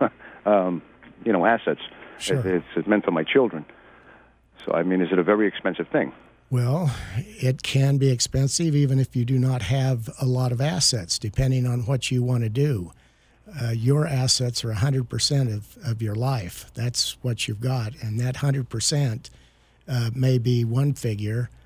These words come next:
Speaker 2: and someone else who has a hundred times that is still a hundred percent of their life, uh,
Speaker 1: Right.
Speaker 2: assets. So everyone is trying to accomplish something with that trust. And you
Speaker 1: Right.
Speaker 2: wanna make sure that you get, uh, uh,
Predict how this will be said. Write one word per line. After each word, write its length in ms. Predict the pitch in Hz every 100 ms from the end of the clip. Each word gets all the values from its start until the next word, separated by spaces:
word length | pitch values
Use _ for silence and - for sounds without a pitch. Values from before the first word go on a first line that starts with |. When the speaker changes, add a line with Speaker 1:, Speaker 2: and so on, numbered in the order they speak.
| _ _ _ -
Speaker 2:
and 540 | 139 123 120 120 113 113
someone 540 | 113 - 135 131 120
else 320 | 139 147 131
who 180 | - 123
has 380 | 110 127 120 120
a 60 |
hundred 340 | 107 135 123 110
times 400 | 151 160 180 117
that 400 | 113 107 127 - -
is 140 | 117
still 300 | - 165 151
a 40 | 123
hundred 300 | 135 123 -
percent 420 | 120 139 131 127 139
of 140 | 135 123 - _ _ -
their 220 | 131 160
life, 400 | 151 113 104 - - _ _ -
uh, 220 | 117 107
Speaker 1:
Right. 200 | 85 76
Speaker 2:
assets. 500 | 120 110 - 98 -
So 280 | - 131 120 - - _ _ _
everyone 420 | 165 147 170 156 139
is 100 | -
trying 360 | - 151 143
to 80 | 127
accomplish 500 | 110 - 139 127 113
something 580 | - - 143 - 110 107
with 140 | 113
that 240 | - 117 -
trust. 560 | - 113 85 - - - _ _
And 140 | 120
you 60 | 120
Speaker 1:
Right. 80 | 131
Speaker 2:
wanna 160 | 160
make 200 | 160 139
sure 400 | - - 156 139
that 300 | 123 120 -
you 140 | 123 120
get, 440 | 113 131 123 -
uh, 260 | 127 117 110 - - _ _ -
uh, 240 | 127 113